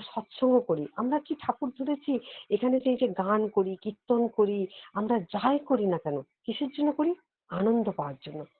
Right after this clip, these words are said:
ঠাকুর একবার প্রশ্নও করেছিলেন, ব-, পার্লারে বসে আছেন ভক্ত সমাবেত হয়ে, ঠাকুর সবাইকে জিজ্ঞেস করছেন, "বলো তো মানুষ কি চায়? এক কথায় বলো তো।" সবাই তার জী-, জীবনের জী-, মানে এই অর্থ পেলে, এই বাড়ি পেলে, এই, উম, বাড়িঘর পেলে, এই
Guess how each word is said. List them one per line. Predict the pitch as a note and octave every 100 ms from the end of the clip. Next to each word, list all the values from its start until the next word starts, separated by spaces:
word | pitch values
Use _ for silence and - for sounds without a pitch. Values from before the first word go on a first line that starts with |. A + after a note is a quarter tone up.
| _ -
ঠাকুর | F3+ G#3
একবার | F#3+ F#3 F3+ E3 -
প্রশ্নও | G3 - D4+
করেছিলেন, | - D#3+ D3+ - D3 C#3+ - D#3+
ব-, | D#3+ D#3+ D#3+ D3+ -
পার্লারে | D#3+ E3 F3
বসে | E3 E3 G3
আছেন | F#3+ G3+
ভক্ত | F3+ - F#3 -
সমাবেত | F#3 F#3 G3+
হয়ে, | A#3 E4+ - - - F3+
ঠাকুর | F3+
সবাইকে | - F3 F3 F#3
জিজ্ঞেস | F3+ F#3 -
করছেন, | G#3+ - D4+ C4 - _ -
"বলো | G#3+ C4
তো | C#4
মানুষ | G#3+ G#3+ A3+ - -
কি | B3 A#3
চায়? | A3+ G#3+ G#3
এক | G3+ -
কথায় | A#3+ A#3 B3+
বলো | A3+ A3+
তো।" | A3 A#3 _ _ _ -
সবাই | C4 C4+ B3
তার | B3 A3+
জী-, | F#3+ G#3
জীবনের | F3+ F3+ G3 G#3 G3+ F3+
জী-, | G3 F3+ F3
মানে | F3+ F3+ F3+ - -
এই | F#3+ F#3+
অর্থ | E3 - -
পেলে, | - F3 F3
এই | F3
বাড়ি | D#3+ D3+
পেলে, | D#3+ E3+ E3+
এই, | E3 E3 F3+ D#3
উম, | - D#3 D#3
বাড়িঘর | D3 D3+ D#3 D#3 -
পেলে, | E3 E3
এই | - D#3+